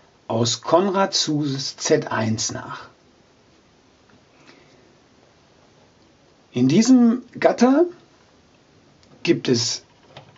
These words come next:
zwei Eingänge und einen Ausgang.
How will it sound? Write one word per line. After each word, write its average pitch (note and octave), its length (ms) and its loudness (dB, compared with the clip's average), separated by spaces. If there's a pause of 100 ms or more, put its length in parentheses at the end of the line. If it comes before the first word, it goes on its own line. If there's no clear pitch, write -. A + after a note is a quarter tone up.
(580)
zwei B2 460 -4
Eingänge F#3 640 4 (3000)
und E3 160 2
einen D3 340 2
Ausgang. - 640 0